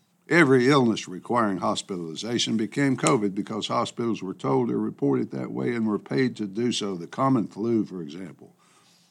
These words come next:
disappeared for over a year, no flu for over a year. We know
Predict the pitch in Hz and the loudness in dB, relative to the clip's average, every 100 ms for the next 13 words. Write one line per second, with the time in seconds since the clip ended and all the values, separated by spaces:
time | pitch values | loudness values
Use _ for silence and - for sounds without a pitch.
0 | _ _ - 135 151 - 165 160 139 139 | _ _ 2 4 6 8 10 12 8 6
1 | 117 131 131 123 117 110 131 117 98 120 | 4 8 8 8 6 6 6 6 4 2
2 | 117 117 123 123 113 80 - 87 87 90 | 0 2 4 6 6 4 -4 -10 -8 -10
3 | 82 80 80 104 117 95 90 92 143 131 | -10 -12 -4 0 2 0 -2 0 2 2
4 | 90 | 0